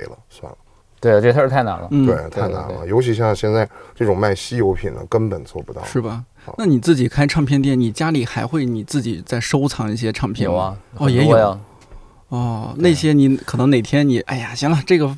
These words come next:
Speaker 3: 部分的我不太喜欢了，我把它
Speaker 1: 送人。
Speaker 3: <laughs> 不，哎，有这事儿赶紧跟我说。
Speaker 2: 但是我留的都是我特别喜欢的。
Speaker 1: 对。
Speaker 3: 但你还是会不，不定期的可能就把有些放，
Speaker 2: 对，淘汰一些。
Speaker 3: 放到店里面去，
Speaker 2: 对，淘汰一些。
Speaker 3: 去卖啊，
Speaker 2: 对，对，对。
Speaker 3: 淘汰一些。
Speaker 2: 对，对，对。
Speaker 3: 也保持一，哎，能悄悄透露一下你在家里收藏了多少了吗？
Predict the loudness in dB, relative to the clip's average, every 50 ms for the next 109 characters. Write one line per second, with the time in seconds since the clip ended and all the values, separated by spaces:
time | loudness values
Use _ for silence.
0 | -12 _ -6 -6 -4 -4 -4 -4 -4 -4 -4 -2 -2 0 0 0 -2 -2 -4 -2
1 | 0 0 2 2 0 0 0 0 4 4 6 6 6 6 6 4 4 2 -8 -20
2 | -20 -18 -18 -12 -8 -4 2 4 4 4 4 4 6 6 8 8 6 4 4 -6
3 | -8 -4 2 2 4 2 2 -2 -8 0 4 4 8 10 10 10 10 8 6 6
4 | 6 6 8 8 10 10 10 8 8 8 8 8 10 10 10 10 8 8 8 8
5 | 6 6 4 2 2 2 -2 -4 -10 -8 -6 -6 -6 -6 -10 -14 -18 -16 -14 -14
6 | -14 -16 _ -18 -8 -2 0 2 2 2 2 0 -2 0 0 0 2 2 0 0
7 | -6 _ 0 0 0 0 0 2 2 4 2 2 2 0 0 0 0 -2 -2 -4
8 | 0 2 4 4 4 2 0 0 2 4 4 4 4 2 -2 -4 -6 -12 -12 -4
9 | -4 -2 0 2 2 2 2 2 4 4 4 4 2 2 0 0 0 -2 -4 -4
10 | -4 -4 -4 -4 -4 -4 -2 -2 -2 -2 -2 -2 -4 -4 -4 -4 -4 -2 -4 -4
11 | -4 -6 -8 -10 -10 -6 -2 0 0 0 -2 -6 -8 -8 -8 -4 -2 -4 -4 -2
12 | -4 -6 -6 -4 -6 -4 -2 0 0 0 0 0 -2 -2 -2 -2 0 0 -2 0
13 | 0 0 2 2 2 2 2 0 0 0 2 0 0 -2 -4 _ -4 -2 -2 0
14 | -2 -2 -4 -2 -2 -2 -2 -2 -6 -6 -6 -4 -2 -2 -2 -2 -4 -6 -8 -14
15 | -16 -18